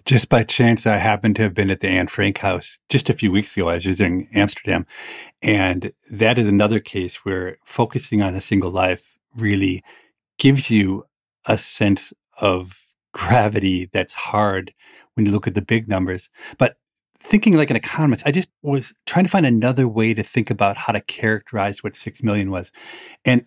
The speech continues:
the best one I've hit upon is roughly three thousand people died in the nine eleven terrorist attack. That's an event that has deeply scarred the U S psyche. But the Holocaust was like nine eleven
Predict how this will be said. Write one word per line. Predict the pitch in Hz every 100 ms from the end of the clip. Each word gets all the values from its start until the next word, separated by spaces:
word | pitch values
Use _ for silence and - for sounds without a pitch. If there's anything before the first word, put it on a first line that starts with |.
| _
the | 135
best | 170 165
one | 226
I've | 147
hit | - 131
upon | - 113 107 101 - _ _ _
is | 117 - _ _
roughly | 135 156 190 214
three | - 151 151
thousand | 143 127 117 - 113
people | - 110 -
died | 101 104 98 95 95 92 _ _ _ _ _
in | 117 107
the | 104
nine | 101 101
eleven | 98 98 92
terrorist | 110 92 -
attack. | - - - _ _ _ _ _ -
That's | 151 - -
an | 139
event | 120 120 117
that | 117
has | 110 - _
deeply | - 160 156 139
scarred | - - 110 107 101
the | 104
U | 95
S | 98
psyche. | - 101 - 101 - _ _ _ _ _ _ _ _ _ _
But | 139 - -
the |
Holocaust | 123 - 160 165 - 151 143 - -
was | - 120 123
like | 117 113
nine | 123 113 131
eleven | 123 110 107 107 107